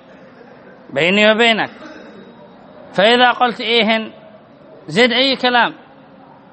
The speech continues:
زد أي كلام.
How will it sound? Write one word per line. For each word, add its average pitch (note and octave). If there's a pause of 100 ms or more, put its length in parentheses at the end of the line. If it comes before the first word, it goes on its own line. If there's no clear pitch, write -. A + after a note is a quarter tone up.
(3500)
زد F#3
أي F#3+
كلام. E3+